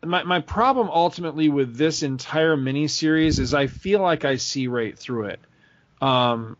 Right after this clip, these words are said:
I think it was very commercial, intended just to ride the coattails of the Death of Superman phenom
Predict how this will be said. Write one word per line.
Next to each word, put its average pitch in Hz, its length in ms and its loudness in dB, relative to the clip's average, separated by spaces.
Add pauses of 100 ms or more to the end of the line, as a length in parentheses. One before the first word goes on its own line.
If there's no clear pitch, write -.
I 135 120 0
think 135 260 -2
it 131 100 -2
was 127 220 -2
very 139 920 4
commercial, 151 920 2
intended 131 720 -4
just 147 420 0
to 165 80 -2
ride 139 320 2
the 135 80 -6
coattails 135 960 0
of 120 400 -2
the 127 300 -2
Death 135 360 2
of 127 80 -6
Superman 127 560 -2
phenom 127 720 0